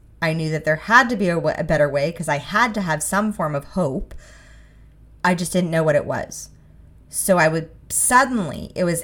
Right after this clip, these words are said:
in that moment that I became aware and I moved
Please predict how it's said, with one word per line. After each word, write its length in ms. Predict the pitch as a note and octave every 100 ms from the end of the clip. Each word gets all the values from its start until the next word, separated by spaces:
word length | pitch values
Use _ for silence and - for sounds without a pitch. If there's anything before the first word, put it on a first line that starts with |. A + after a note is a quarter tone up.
| -
in 240 | A3+ A#3+
that 260 | A#3 A3 -
moment 540 | F#3 E3 D3 - -
that 180 | F3 F3
I 140 | F3 F3
became 640 | G#3+ G#3+ G3+ G3 F3+ F3 -
aware 640 | F3+ E3 F#3+ E3 C#3+ -
and 120 | E3
I 140 | D#3+ D#3+
moved 640 | F3+ F#3 G3+ A#3 A3+